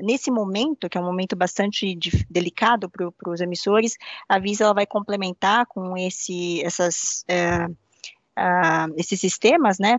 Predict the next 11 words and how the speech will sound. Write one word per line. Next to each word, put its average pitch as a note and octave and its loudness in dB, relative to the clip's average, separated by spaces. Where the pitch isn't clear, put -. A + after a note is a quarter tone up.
pra, G3+ 4
é, F#3+ 2
tentar, A3 0
é, G3 -4
fazer G#3+ 2
com G#3+ -6
que G#3 -4
a, F3+ 4
a - 2
autorização, G3+ 0
ela G#3+ 2